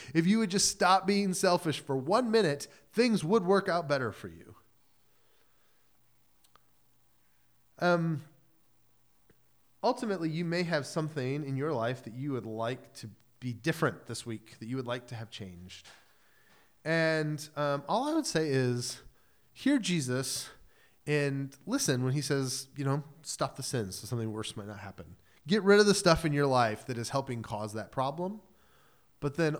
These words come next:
also accept help from other people to get those things better. All right, Q and A. What did you guys want to ask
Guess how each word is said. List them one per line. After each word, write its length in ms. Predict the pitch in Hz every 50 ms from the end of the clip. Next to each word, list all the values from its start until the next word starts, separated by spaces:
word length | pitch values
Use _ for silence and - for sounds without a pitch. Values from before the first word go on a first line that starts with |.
| -
also 640 | - 160 170 180 170 - 151 139 127 123 123 123 -
accept 560 | 123 120 - - 143 127 - - - - -
help 200 | - 131 - -
from 140 | - - 110
other 140 | 107 104 98
people 420 | - - 104 - - 85 85 - - _ _ _
to 100 | - -
get 140 | - 92 -
those 200 | 92 95 95 -
things 180 | - 87 90 -
better. 320 | - - - 80 - - _ _ _ _ _ _ - - - - - - - - -
All 80 | 143
right, 320 | 160 160 160 - - - - - _ _ _ _ _ _ _ _
Q 300 | - - - 220 226 214
and 120 | 202 185
A. 440 | 175 165 151 139 131 123 110 107 110
What 280 | 110 120 165 170 - -
did 220 | 156 139 123 123
you 160 | 143 170 175
guys 440 | 156 160 151 147 143 139 139 135 120
want 180 | 139 139 127 -
to 120 | - -
ask 400 | 127 127 120 - - - -